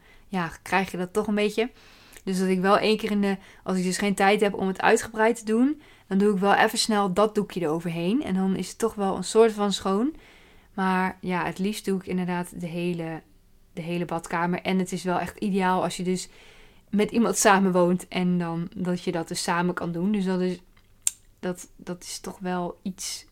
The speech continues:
wat heel fijn is <laughs> als je dus samen bent met elkaar.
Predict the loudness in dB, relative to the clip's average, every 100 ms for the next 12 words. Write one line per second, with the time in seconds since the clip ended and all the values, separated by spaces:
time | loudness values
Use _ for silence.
0 | -10 -10 -6 -6 -6 -6 -4 -2 -4 -6
1 | -6 -4 -2 2 2 0 -6 -18 -16 -18
2 | -18 -8 0 2 2 2 0 -4 -4 -6
3 | -8 -8 -10